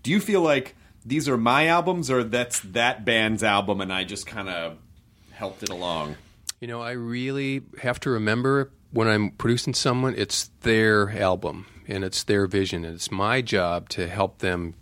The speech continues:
Speaker 2: get to their vision. You know, in Garbage, it's my band, and I get to write songs with my bandmates, and it's a whole different kind of, uh, mind space in a way. But when I'm producing, I have to, um, constantly be aware. It's, I have to do the best thing for the band, make, make smart decisions.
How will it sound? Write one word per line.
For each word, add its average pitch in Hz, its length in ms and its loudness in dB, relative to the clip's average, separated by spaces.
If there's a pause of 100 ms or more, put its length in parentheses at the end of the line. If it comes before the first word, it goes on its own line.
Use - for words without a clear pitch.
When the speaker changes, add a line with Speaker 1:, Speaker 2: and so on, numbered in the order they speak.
Speaker 2:
get 101 320 0
to - 140 -12
their 85 160 -2
vision. 78 500 -8 (160)
You 101 80 -6
know, 98 100 -2
in 110 60 0
Garbage, 131 460 0
it's 101 180 -4
my 110 160 2
band, 101 420 0
and 95 80 -2
I 98 120 0
get 101 160 -4
to 101 80 -2
write 92 200 0
songs 95 300 -2
with 98 80 0
my 90 120 0
bandmates, 95 640 0
and 87 140 -6 (240)
it's - 140 -4
a 113 60 4
whole 120 180 4
different 107 300 -2
kind 98 200 -2
of, 90 160 -4 (240)
uh, 92 160 -2
mind 95 360 0
space 90 340 -2
in 98 80 -2
a 92 60 -4
way. 92 180 -2
But - 220 -8 (500)
when 123 100 0
I'm 147 80 0
producing, 135 400 -2
I 95 120 -2
have 101 220 0
to, 98 300 2
um, 87 280 -4 (320)
constantly 110 360 -2
be 101 140 -2
aware. 95 480 2
It's, - 240 -2
I 98 60 2
have 98 100 0
to 107 80 -2
do 95 100 0
the 90 80 2
best 87 280 0
thing 87 260 -2 (100)
for - 140 -4
the 85 80 -2
band, 87 260 0
make, 92 140 -2 (220)
make 101 200 2
smart 95 280 2
decisions. 87 600 -2